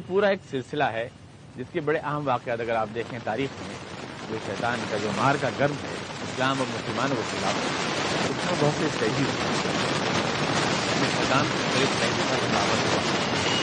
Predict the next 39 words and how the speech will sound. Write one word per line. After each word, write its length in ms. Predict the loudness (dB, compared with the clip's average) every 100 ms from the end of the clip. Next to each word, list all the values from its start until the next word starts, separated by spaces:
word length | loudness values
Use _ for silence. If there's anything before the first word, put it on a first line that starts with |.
| 2 2 2 2 2 2
حضور 200 | 4 6
اکرم 220 | 4 2 4
کی 80 | 6
آنکھ 220 | 6 4
بند 160 | 2 2 0
ہوتے 180 | -2
ہی 180 | -2 -4 -6 -8 -8 -8 -8 -6
اس 100 | -4 0
کے 60 |
حملے 220 | 2 2 0
شدید 240 | 0 -2 -2
تھے۔ 160 | -2 -4 -2 -2 -2 0 0 0 0 0 2 4
پہلا 240 | 6 6 6
حملہ 160 | 6 6
اس 160 | 4
کا 80 | 2
یہ 160 | 2 2
تھا 160 | 2 0
کہ 120 | -2
اس 120 | -6
نے 60 | -4
حضور 220 | -2 0
اکرم 240 | 0 0 -4
کی 80 | -6
آنکھ 200 | -6 -4
بند 160 | -4 -4
ہوتے 200 | -4 -4 -4
ہی 80 | -8 -12 -16 -16 -16 -14 -6 2
ایک 140 | 2 4 2
دم 140 | 2 2 -8 -14 -14 -14 0
ارتداد 400 | 0 2 2 2 2
کا 60 | -6
فتنہ 200 | -8 -8 -8
کھڑا 120 | -8
کیا۔ 200 | -8 -8 -8 -6 -6 -6 -6 -4 -4 -4 -4 0 0 2 2 2 2 0 0 0 0 2 2
کثیر 260 | 4 4 6
تعداد 300 | 8 8 6
میں 160 | 4 0
تمام 240 | 2 0